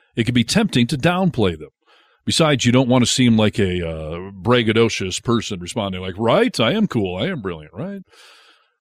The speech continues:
So, yeah, it says, when someone says, "You look great today," your gut reaction may be to say, "What, really? I just rolled out of bed."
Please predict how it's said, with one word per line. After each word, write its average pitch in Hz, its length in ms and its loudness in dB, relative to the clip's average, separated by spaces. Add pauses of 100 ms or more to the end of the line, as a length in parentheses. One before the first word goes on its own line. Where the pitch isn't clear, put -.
(220)
So, - 180 2
yeah, 180 180 2
it - 60 -2
says, 165 200 0
when 165 140 4
someone 208 240 2
says, 160 240 2
"You 147 80 6
look 156 100 2
great 147 240 2
today," 101 320 0
your 107 240 0
gut 143 220 2
reaction 120 440 0
may 107 160 4
be 104 200 -2
to 95 80 -6
say, 90 280 -6
"What, 110 240 2
really? 240 480 4
I 151 100 2
just 147 180 -2
rolled 156 200 0
out 131 140 0
of 104 100 -6
bed." 82 280 -6